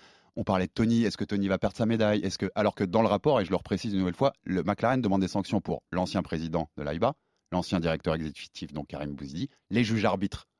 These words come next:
corrompus, si c'est prouvé qu'ils étaient corrompus, aucunement les sportifs. Ils ne demandent pas de sanctions du C I O sur les sportifs ou sur les médailles ou quoi que ce soit. Donc c'est terrible d-, aussi d'avoir cette opprobre-là, alors, alors que c-, c'est un système mafieux s'il est prouvé, mais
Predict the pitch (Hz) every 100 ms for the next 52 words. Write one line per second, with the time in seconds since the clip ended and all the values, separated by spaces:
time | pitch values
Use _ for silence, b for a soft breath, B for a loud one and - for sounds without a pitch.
0 | _ - 113 95 - 101 - 82 - 82
1 | - 80 78 76 73 - - 67 160 -
2 | B - _ _ _ _ _ - 143 131
3 | 139 127 - - 110 - - 101 92 101
4 | 101 160 - 120 107 143 120 98 101 95
5 | 147 - 98 - 95 - - 104 - 92
6 | 92 117 123 110 110 113 - - 92 B
7 | - 110 120 - 147 147 - 135 135 -
8 | 175 98 90 - 92 101 104 110 95 87
9 | 80 92 - 104 - - B B - 113
10 | 104 117 - 127 98 _ 117 123 131 -
11 | - 190 - 98 98 98 98 - - 104
12 | 185 b b b b 101